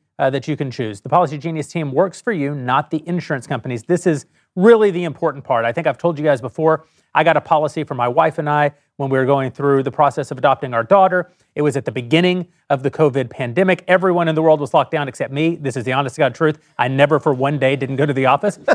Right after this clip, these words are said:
But, you know, I let, I let some of the peons who work for me not go so that they wouldn't infect me, uh, <laughs> with their disease. Uh, I went to work. My wife was at the office with me, and we went to Policy Genius. We shopped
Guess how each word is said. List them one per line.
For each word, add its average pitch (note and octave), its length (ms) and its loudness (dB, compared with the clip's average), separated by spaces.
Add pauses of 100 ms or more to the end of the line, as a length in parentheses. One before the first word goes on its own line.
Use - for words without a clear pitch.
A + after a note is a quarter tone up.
(160)
But, C#4 160 2
you C#4+ 100 -2
know, G3+ 260 0
I C4+ 100 2
let, - 340 2
I D4+ 240 -4
let C4 160 4
some A#3+ 100 0
of F#3+ 100 4
the - 60 -6
peons F3+ 280 2
who D3+ 60 -2
work D3 200 2
for D3 140 0
me C#3 80 -4
not C#3 160 -2
go D3+ 100 4
so F#3 60 4
that E3+ 120 2
they - 80 2
wouldn't D3+ 240 -2
infect E3+ 300 -2
me, B2+ 160 -8 (240)
uh, D3+ 320 2
<laughs> - 40 -2
with E3 120 0
their E3 260 2
disease. C#3 600 -2 (380)
Uh, D#3+ 160 2
I F#3 160 6
went G#3+ 180 0
to G3 60 -2
work. D3+ 280 0
My D3 140 0
wife D#3 240 4
was D#3 140 -4
at D#3+ 80 -4
the D#3+ 100 0
office D3+ 320 0
with C3+ 140 -4
me, C3+ 160 -8 (240)
and D#3 120 -2
we F#3 320 4 (160)
went E3 140 0
to F#3 60 -2
Policy F3+ 340 2
Genius. G3+ 380 -10
We E3 180 4
shopped - 460 0